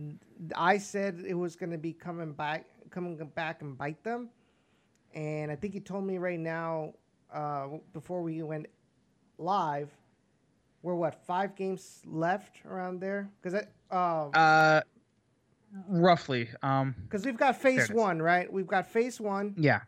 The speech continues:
Speaker 1: And then we're probably gonna have phase two. So that's, I believe that's another five games.
Speaker 2: Mm-hmm.
Speaker 1: And I think they wanted phase three. So there's two more phases too. So scratch that. There's, I mean, there's still some opportunity, but at this,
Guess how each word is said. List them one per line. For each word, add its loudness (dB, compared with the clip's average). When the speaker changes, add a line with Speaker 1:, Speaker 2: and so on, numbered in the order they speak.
Speaker 1:
And 2
then -2
we're -4
probably -2
gonna 0
have -2
phase -4
two. -2
So -4
that's, -4
I 0
believe 0
that's 2
another 4
five 8
games. 0
Speaker 2:
Mm-hmm. 2
Speaker 1:
And 4
I 10
think 2
they 4
wanted 4
phase 0
three. 0
So -4
there's -2
two -6
more 2
phases -2
too. -2
So 0
scratch 0
that. 2
There's, -6
I -8
mean, 0
there's -4
still -4
some -4
opportunity, -4
but 6
at 4
this, 2